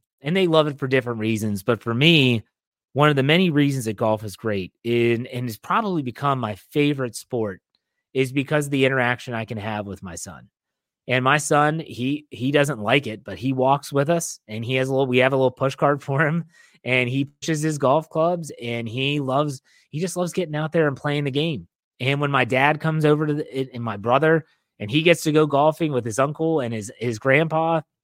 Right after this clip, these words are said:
Pop Pop, as he calls us, calls him, he is in heaven. He is in heaven. And so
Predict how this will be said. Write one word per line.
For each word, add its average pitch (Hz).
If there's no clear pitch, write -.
Pop 135
Pop, 139
as 139
he 135
calls 143
us, 127
calls 135
him, 147
he 160
is 135
in 127
heaven. 117
He 147
is 147
in 143
heaven. 107
And 147
so 156